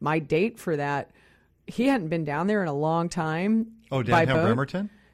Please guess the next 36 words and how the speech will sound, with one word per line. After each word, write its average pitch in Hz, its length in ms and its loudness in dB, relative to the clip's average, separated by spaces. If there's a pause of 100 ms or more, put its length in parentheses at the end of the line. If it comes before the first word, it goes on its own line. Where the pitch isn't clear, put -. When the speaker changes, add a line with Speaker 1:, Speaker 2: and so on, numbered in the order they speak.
Speaker 1:
Yeah. 175 360 2
Speaker 2:
Oh, 220 160 0
it's 143 200 -6
nice. 196 440 -6
Speaker 1:
Well, 220 280 6
not 233 260 4
only 269 180 4
downtown, 214 320 2
but - 300 -4
just 220 260 -2
even, 214 300 0
like, 170 280 -2
looking 196 460 0
at 190 80 -4
the 170 200 0
overall 165 360 2
waterfront, 175 360 0
'cause 170 140 -4
we, 180 80 0
you 170 60 -8
know, 123 80 -2
Speaker 2:
Right. 156 120 0
Speaker 1:
we 180 80 2
came 185 240 0
in 180 120 -2
by 156 120 2
Speaker 2:
Mm-hmm. 147 80 -4
Speaker 1:
boat, 156 460 -2
Speaker 2:
Yeah. 113 200 -8 (260)
Speaker 1:
and 185 120 4
he 330 200 2
didn't 294 140 2
even 170 160 2
recognize 175 600 -2
it. - 180 -8 (200)
Speaker 2:
Mm-hmm. 120 200 -4